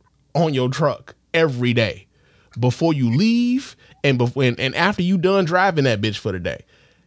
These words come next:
My job has decided that we got to do that shit on the phone. So now I can't do my shit on, I'm like, "Yo, I can't go two whole weeks without being able to work, man."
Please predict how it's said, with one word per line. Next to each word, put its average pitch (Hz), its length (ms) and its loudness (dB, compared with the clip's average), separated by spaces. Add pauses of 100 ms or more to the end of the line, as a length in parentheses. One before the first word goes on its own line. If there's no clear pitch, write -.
(640)
My 131 220 2
job 190 360 0
has 175 120 2
decided 160 440 0
that 139 80 0
we 233 100 -2
got 196 160 0
to 135 60 -6
do 160 120 -2
that 185 140 0
shit 226 160 -2
on 233 160 0
the 277 60 -4
phone. 359 400 0 (920)
So 180 140 0
now 226 220 2
I 269 60 2
can't 233 300 0
do 226 140 2
my 240 160 2
shit 254 240 0
on, 254 120 0
I'm 240 60 0
like, 240 180 -2 (140)
"Yo, 254 180 0
I 240 140 0
can't 392 320 -2
go 302 160 0
two 269 300 0
whole 240 320 0
weeks 294 340 -2
without 185 300 2
being 196 200 0
able 175 180 2
to 131 80 4
work, 190 380 0
man." 147 540 0